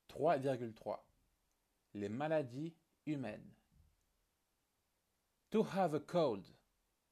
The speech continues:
Attraper un rhume. To have a headache. Avoir mal à la tête. Avoir mal à la tête. To have a fever.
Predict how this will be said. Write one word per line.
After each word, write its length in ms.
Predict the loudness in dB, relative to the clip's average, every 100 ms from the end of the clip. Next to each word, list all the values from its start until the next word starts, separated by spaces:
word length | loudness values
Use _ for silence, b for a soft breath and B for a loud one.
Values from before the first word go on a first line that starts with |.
| _ _ _ _ 4
Attraper 720 | 4 4 0 2 0 -2 -4 -8
un 120 | -8
rhume. 380 | -4 -4 -4 -6 -16 _ _ _ _ _ _ _ _ _ _ _ _ -4
To 120 | -4
have 300 | 2 4 4
a 60 | 4
headache. 680 | 0 0 0 0 -4 _ _ _ _ _ _ _ _ _ _ _ _ -2
Avoir 500 | -2 2 4 2 2
mal 300 | -4 0 2
à 60 | 2
la 120 | -2
tête. 280 | -6 -12 _ -20 _ _ _ _ _ _ _ _ -2
Avoir 640 | 2 2 4 4 2 -2 -20 _ -12
mal 260 | -2 0
à 80 | 2
la 120 | 0
tête. 260 | -2 -8 -12 _ _ _ _ _ _ _ _ _ _ _ _ -20 -20 _ _ _ _ _ _ _ _ 0
To 140 | 0 2
have 240 | 2 2 2
a 80 | -6
fever. 460 | -4 -4 -2 -2